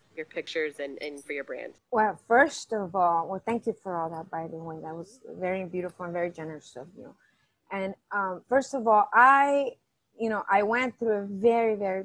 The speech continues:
Speaker 2: painful divorce. And, um, I was, it was, I still love this man, you know, we have, you know, a decent relationship. But, um, I think that that heartbreak really inspired me. And even,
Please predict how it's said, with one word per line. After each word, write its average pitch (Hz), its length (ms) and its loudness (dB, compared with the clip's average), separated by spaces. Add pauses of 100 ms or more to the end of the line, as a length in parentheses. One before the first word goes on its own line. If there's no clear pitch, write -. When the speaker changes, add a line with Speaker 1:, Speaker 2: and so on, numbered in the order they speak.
Speaker 2:
painful 180 400 -10
divorce. - 800 -12 (520)
And, 175 280 -10 (200)
um, 170 320 -12 (360)
I 180 60 -8
was, 165 380 -10
it 208 60 -4
was, 190 480 -4
I 214 80 2
still 359 360 0
love 240 220 6
this 202 200 -2
man, 156 260 -8 (140)
you 165 80 -12
know, 165 140 -10
we 165 200 -10
have, 180 220 -4 (200)
you 175 120 -12
know, 165 240 -10
a 170 80 -2
decent 220 480 -2
relationship. 165 800 -8 (560)
But, 190 280 2 (100)
um, 175 480 -10 (300)
I 208 140 4
think 226 380 -4 (140)
that 185 460 0 (300)
that 233 260 8
heartbreak 214 640 6 (100)
really 208 640 4
inspired 196 560 2
me. 170 260 -6
And 196 240 -6
even, 254 380 0